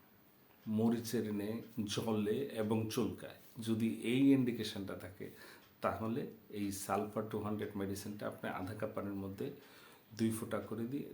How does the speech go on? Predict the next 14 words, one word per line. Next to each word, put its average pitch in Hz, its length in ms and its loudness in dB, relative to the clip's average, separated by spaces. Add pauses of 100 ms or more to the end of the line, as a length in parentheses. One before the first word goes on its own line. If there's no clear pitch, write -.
দিন 98 220 0
তিনবার 90 400 -2
করে 80 240 -10
নেবেন। 78 420 -14 (540)
অনেক 104 480 4
আরাম 92 300 -2
পাবেন 80 300 -8
আপনারা, 85 320 -10 (120)
অনেক 101 540 -2
আরাম 76 320 -8
পাবেন। - 280 -16 (1300)
So, 104 340 6
সম্মানিত 107 480 2
ভিউয়ার্স, 101 680 0